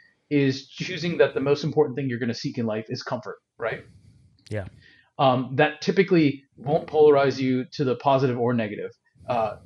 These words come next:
Speaker 1: or at least not enough to, uh, be making that choice. And mathematically, Ra talks about, at least on planet Earth, that you've made the choice and, you know, you're graduating if you've managed to make it ninety-five percent, um,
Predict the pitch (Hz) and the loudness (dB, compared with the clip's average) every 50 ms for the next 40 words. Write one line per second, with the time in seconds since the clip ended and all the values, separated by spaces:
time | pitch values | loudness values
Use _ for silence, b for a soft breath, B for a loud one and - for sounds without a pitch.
0 | - 151 151 151 160 170 - - 170 151 147 147 147 139 131 127 - - - - | -4 -2 -2 -2 -2 -2 0 2 4 4 4 4 4 2 0 0 -2 -6 -6 -4
1 | 135 123 120 117 113 b b b b b b b _ _ - 120 110 107 107 107 | -2 0 0 -2 -4 b b b b b b b _ _ -2 0 0 0 -2 -4
2 | - _ _ _ _ _ - - - - - - - - - 135 127 127 120 113 | -12 _ _ _ _ _ -20 -20 -20 -20 -20 -20 -20 -20 -20 -18 -16 -14 -12 -8
3 | 139 131 131 135 127 123 139 135 120 113 - - - - 117 113 113 - - - | -6 -2 -2 -2 -2 -2 -2 -2 -2 -2 -4 -6 -4 -4 -2 -2 -4 -6 -4 0
4 | 160 165 170 185 208 214 214 175 151 135 127 127 120 - 127 117 113 113 117 113 | 2 4 6 6 6 6 6 4 6 6 6 6 4 2 0 -2 -2 0 0 0
5 | 110 - - 131 110 107 - 117 113 113 110 120 135 131 - - 127 113 - - | 0 0 -2 -4 -4 -4 -6 -6 -4 -4 -4 -4 -6 -8 -6 -6 -8 -6 -6 -6
6 | 127 113 110 - - 107 107 110 - _ b b b b b b b - 123 135 | -4 -4 -6 -6 -6 -8 -8 -8 -10 _ b b b b b b b -6 0 2
7 | 131 123 117 120 - - - - 135 143 131 123 139 156 165 170 143 147 143 - | 2 2 2 0 -6 -14 -16 -14 -12 -10 -8 -4 0 2 2 2 2 0 -4 -4
8 | - 151 131 123 120 120 - 127 107 107 - - 120 117 117 117 120 120 120 135 | -2 0 2 2 0 0 -2 -6 -6 -6 -6 -4 -2 -2 0 0 0 2 4 6
9 | 127 127 120 123 123 120 117 117 110 113 - b b b b b - 117 - - | 6 6 6 4 2 2 2 0 -2 -4 -8 b b b b b -8 -8 -6 -4
10 | 143 123 135 139 123 127 127 - - - 131 131 127 123 120 131 135 - 131 131 | -6 -4 -2 -2 -2 -2 -4 -4 -2 -2 0 0 0 0 -2 -2 -4 -4 -2 0
11 | 127 131 131 123 - 143 123 120 120 - 110 - 131 117 113 117 - - 117 117 | 0 0 0 -2 0 0 0 0 0 -4 -6 -6 -4 -4 -4 -6 -8 -6 -4 -4
12 | 107 104 104 101 104 113 | -4 -4 -4 -8 -12 -16